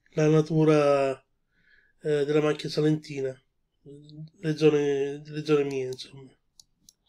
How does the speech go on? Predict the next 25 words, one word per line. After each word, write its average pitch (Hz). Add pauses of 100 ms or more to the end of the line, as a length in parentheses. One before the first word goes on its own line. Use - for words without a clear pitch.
(720)
Anche 170
se 160
non 165
ci 160
sono 160
molte 147
colline 151
o 139
montagne 131
qua, 139
eh. 160 (1600)
Ok, 135
sono 151
anche 143
delle 139
costruzioni, 151 (600)
dei 147
cannoni 156
anche. 131 (380)
Ecco, - (140)
eccolo 143
qua -
il 131
cannone. 135 (2250)
Eh, 139